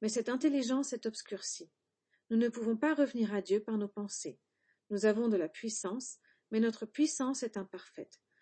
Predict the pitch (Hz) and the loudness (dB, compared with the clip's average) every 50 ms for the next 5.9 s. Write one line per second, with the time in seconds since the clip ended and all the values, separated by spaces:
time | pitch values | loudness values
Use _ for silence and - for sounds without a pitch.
0 | _ _ _ _ - 226 226 240 233 233 262 233 254 254 233 - 294 311 294 254 | _ _ _ _ 2 4 4 4 2 0 -2 -2 0 0 2 2 2 2 2 2
1 | 233 202 202 202 196 190 185 - 180 175 - 170 165 160 - _ - 170 165 170 | 0 -2 -2 -2 -2 -2 -2 -2 -4 -6 -4 -4 -4 -4 -4 _ -10 -12 -10 -8
2 | 180 185 175 165 - - - - - - - 151 - 107 - - _ _ _ _ | -8 -6 -6 -8 -8 -14 -20 -18 -18 -18 -18 -18 -18 -18 -18 -20 _ _ _ _
3 | _ _ _ _ _ _ _ _ _ _ _ _ _ _ _ _ - 220 214 226 | _ _ _ _ _ _ _ _ _ _ _ _ _ _ _ _ 0 4 4 4
4 | 220 220 226 202 208 202 208 262 254 277 285 294 262 233 262 247 220 226 214 185 | 4 4 2 0 0 0 2 2 2 4 6 4 4 4 2 2 2 2 2 2
5 | 196 226 247 - 214 185 175 165 165 180 196 220 214 185 165 156 190 233 | 2 0 0 -2 -4 -6 -4 -4 -2 0 0 0 0 0 -2 -2 -2 -4